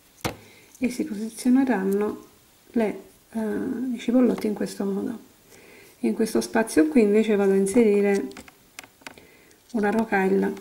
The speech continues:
otto zero, in questo modo, così.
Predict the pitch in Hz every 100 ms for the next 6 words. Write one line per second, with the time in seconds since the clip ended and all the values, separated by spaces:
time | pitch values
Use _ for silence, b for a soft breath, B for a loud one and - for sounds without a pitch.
0 | - 196 - 202 180 196 190 196 - -
1 | _ _ _ _ _ _ _ _ _ _
2 | _ _ _ _ _ _ _ _ _ _
3 | _ _ _ _ _ _ _ _ _ _
4 | _ _ - - - - _ _ 220 202
5 | 202 - - - - - _ _ _ _
6 | b b b b b b _ _ _ _
7 | _ _ _ _ _ _ _ 208 170 175